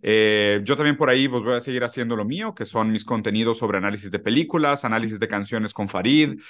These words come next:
Eh, me gusta mucho el tema geek, entonces me estoy metiendo mucho el tema de gaming y anime, que, que creo que es un medio de entretenimiento muy grande que, que merece ser analizado a la seria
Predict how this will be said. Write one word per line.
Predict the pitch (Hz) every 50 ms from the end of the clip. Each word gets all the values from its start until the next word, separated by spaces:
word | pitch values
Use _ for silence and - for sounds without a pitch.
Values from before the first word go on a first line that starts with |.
| - - _ -
Eh, | - 101 104 104 101 101 101
me | 110 113
gusta | 120 123 123 139 120
mucho | 120 123 123 143
el | 117 107
tema | 123 113 107 104
geek, | 98 95 131 170 - - -
entonces | 110 101 107 98 101
me | 107
estoy | 107 - 120 110
metiendo | 104 104 113 107 110
mucho | 107 110 - -
el | 104 95
tema | 120 110 107 107
de | 101
gaming | 85 107 117 123 123 127 123 113 107
y | 104
anime, | 104 101 101 101 95 107 135 170 196 -
que, | - 101 90 85 85 -
que | - 107 -
creo | - 110 107 104
que | - 110 101 92 85 87 - _ - - - - -
es | - 101 -
un | 117
medio | 117 123 120
de | 117
entretenimiento | 113 117 113 113 123 110 107 113 123 123 123 120
muy | 113 117 131 139 123
grande | 120 120 123 135 143 131 123 104
que, | - - 107 101 98 98 95 92 87 _ - - - - _ _
que | - 110
merece | 110 110 113 117 110 - 117
ser | - - 131 113 123 113 110 107 - -
analizado | 104 110 110 110 107 107 101 - 131 123 120 113 110
a |
la | 104 101
seria | 101 - 131 127 131 147 175 196 196